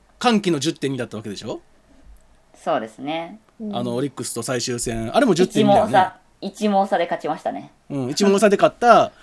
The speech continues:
Speaker 1: 歓喜の十点二を経て、今年は、
Speaker 2: はい。
Speaker 1: 同率、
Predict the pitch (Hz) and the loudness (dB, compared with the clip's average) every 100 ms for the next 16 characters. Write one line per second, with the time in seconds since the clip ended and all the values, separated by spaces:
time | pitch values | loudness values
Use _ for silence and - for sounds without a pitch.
0 | - - 233 202 175 147 147 170 160 143 | -16 0 2 2 2 0 0 0 0 0
1 | 135 135 131 127 139 190 156 160 135 104 | -2 -2 -2 -2 -2 0 0 0 0 -4
2 | - 185 175 170 190 202 165 - - - | -6 -4 -4 0 2 4 4 2 -10 -20
3 | - - - - - _ _ _ _ - | -20 -20 -20 -20 -20 _ _ _ _ -20
4 | _ _ - 135 196 233 226 202 226 233 | _ _ -12 6 8 8 6 2 0 4
5 | 226 226 | 6 4